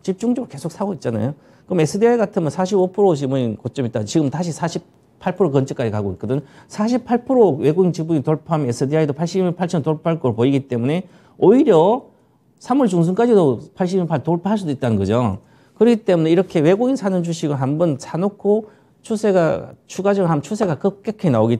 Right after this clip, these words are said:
때문에 꼭 생각을 해주셔야 되고, 지금 코스닥은 외국인 기업 공격적으로 사고 있죠. 그 중에서 시가총액 높은 실적이 받쳐주는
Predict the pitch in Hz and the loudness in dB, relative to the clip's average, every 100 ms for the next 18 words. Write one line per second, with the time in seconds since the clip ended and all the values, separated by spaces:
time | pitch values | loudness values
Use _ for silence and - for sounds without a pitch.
0 | - 113 101 110 123 98 - - _ - | -2 -2 0 0 0 -4 -8 -20 _ -10
1 | 135 160 151 151 113 110 123 135 110 104 | -6 -4 -2 0 -2 -2 -2 -2 0 2
2 | 120 123 131 117 175 175 185 214 185 202 | 0 0 -4 -2 -2 0 2 4 4 2
3 | 214 - _ _ _ - _ 180 233 247 | -2 -8 _ _ _ -20 _ 4 6 6
4 | 180 202 170 208 202 160 120 107 90 113 | 4 2 4 2 2 0 -2 -4 -4 -12
5 | - _ - 202 247 254 202 226 247 214 | -18 _ 0 2 2 0 0 -4 -4 -4
6 | 214 185 196 - 160 170 175 - - 214 | -2 0 -2 -2 -2 -2 -6 -8 -6 -2
7 | 233 196 190 185 156 143 160 175 | 0 0 0 -2 -2 0 0 -4